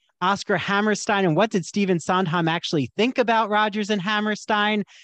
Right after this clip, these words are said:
So head to patreon dot com slash ivory tower boiler room. Please, please provide me an iced coffee. I would love it because I need to stay up to do all these edits. So yeah,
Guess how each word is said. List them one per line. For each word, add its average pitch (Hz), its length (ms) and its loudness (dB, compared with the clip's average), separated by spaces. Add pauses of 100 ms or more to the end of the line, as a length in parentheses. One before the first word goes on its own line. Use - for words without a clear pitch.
(120)
So 160 460 0 (140)
head 196 180 2
to 190 80 2
patreon 185 560 2
dot 156 200 0
com 180 320 0
slash 160 420 -2
ivory 139 280 -2
tower 123 320 -4
boiler 226 420 2
room. 233 300 2 (440)
Please, 285 380 2
please 247 580 -2 (380)
provide 226 400 2
me 214 160 4
an 208 160 2
iced 190 300 0
coffee. 185 460 2
I 170 160 2
would 180 140 2
love 165 220 2
it 170 140 2
because 156 440 0
I 156 100 0
need 170 200 2
to 151 100 0
stay 160 320 0
up 156 200 0
to 160 100 -4
do 151 180 2
all 139 140 2
these 131 260 -2
edits. 233 540 0 (200)
So - 140 -2
yeah, 262 300 2